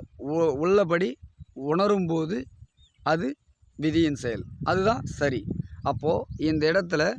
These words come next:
விதியின் செயலா அல்லது மதியின் செயலா அப்படின்னு சொல்லிட்டு அடுத்த கட்டத்துல நம்ம மதி அந்த இடத்துல வேலை செய்யணும். அப்போ இந்த இடத்துல நாம சிந்திக்கணும் அப்படிங்கிறத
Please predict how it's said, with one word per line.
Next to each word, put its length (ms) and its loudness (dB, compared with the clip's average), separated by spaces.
விதியின் 480 2
செயலா 320 2
அல்லது 360 2
மதியின் 440 2
செயலா 320 2
அப்படின்னு 440 0
சொல்லிட்டு 300 0
அடுத்த 440 2
கட்டத்துல 440 0
நம்ம 340 0
மதி 320 0
அந்த 280 0
இடத்துல 360 -2
வேலை 280 -2
செய்யணும். 380 -2
அப்போ 300 -2
இந்த 240 0
இடத்துல 320 0
நாம 400 0
சிந்திக்கணும் 680 0
அப்படிங்கிறத 540 -2